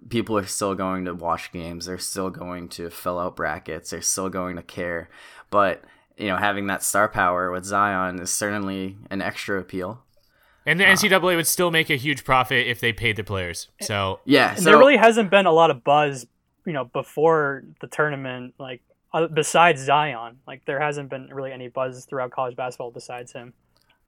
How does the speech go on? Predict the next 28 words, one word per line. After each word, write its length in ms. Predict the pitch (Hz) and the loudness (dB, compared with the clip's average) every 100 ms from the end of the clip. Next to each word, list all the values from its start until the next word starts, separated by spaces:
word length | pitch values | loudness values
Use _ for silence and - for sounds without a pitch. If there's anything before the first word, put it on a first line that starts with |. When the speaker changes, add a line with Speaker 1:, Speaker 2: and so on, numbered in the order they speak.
| _ | _
Speaker 1:
Oh, 140 | - 170 | 6 8
yeah, 200 | 160 127 | 6 4
he's, 260 | 123 131 | 2 -2
he's 260 | - 131 151 | -2 -2 0
been 140 | 151 | -2
huge 280 | 113 120 147 | -4 -4 -6
for 360 | - 104 90 87 _ | -6 -6 -6 -10 _
the 120 | 98 95 | -8 -6
N 80 | |
C 120 | 92 95 | -6 -8
double 240 | 95 85 | -6 -6
A 100 | 85 | -8
this 200 | 76 - | -8 -10
year 200 | 85 80 | -10 -10
because, 420 | 92 98 95 - - | -8 -8 -8 -10 -6
uh, 100 | - | -2
everyone 380 | 113 117 120 110 | 0 2 0 0
just 140 | 113 | -4
wants 220 | - - | -10 -10
to 60 | - | -4
talk 120 | 117 | -4
about 200 | 113 104 | -2 -2
Zion. 360 | 95 120 98 - _ _ _ _ _ _ _ _ | -2 -2 -4 -14 _ _ _ _ _ _ _ _
And 520 | - 101 95 95 92 - _ _ _ 127 | -8 -4 -4 -4 -8 -12 _ _ _ -4
even 340 | 127 135 139 | 2 4 4
though 120 | 135 117 | 4 2
Duke 320 | 120 131 131 | 0 0 0
has 540 | 127 135 123 117 - | 2 2 2 -2 -8